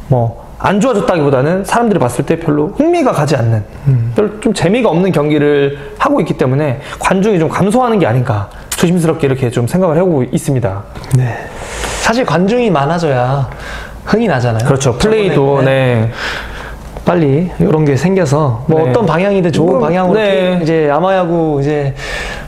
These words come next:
Speaker 2: 관계자분들이
Speaker 1: 네.
Speaker 2: 네, 좋은 시스템을 만들어 주셨으면 저는 좋겠습니다.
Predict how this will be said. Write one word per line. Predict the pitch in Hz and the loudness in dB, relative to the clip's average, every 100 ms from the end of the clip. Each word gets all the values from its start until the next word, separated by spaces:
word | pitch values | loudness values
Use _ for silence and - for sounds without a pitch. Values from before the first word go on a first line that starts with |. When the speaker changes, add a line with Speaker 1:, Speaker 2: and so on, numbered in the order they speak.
| - | -6
Speaker 2:
관계자분들이 | 156 160 165 156 143 127 143 139 139 156 135 | -2 0 2 2 2 0 0 2 0 0 0
Speaker 1:
네. | 147 151 143 135 | 2 2 2 2
Speaker 2:
네, | 131 127 | 0 0
좋은 | 143 147 151 | 0 2 0
시스템을 | 139 196 - 196 165 | 0 -2 -2 -2 0
만들어 | 127 143 147 | 0 0 0
주셨으면 | 127 131 - 127 123 131 110 - - - - | -2 -4 0 0 2 0 -2 -8 -10 -12 -12
저는 | - 131 123 | -2 0 0
좋겠습니다. | - - 135 147 131 135 | -2 -4 -2 0 -2 -4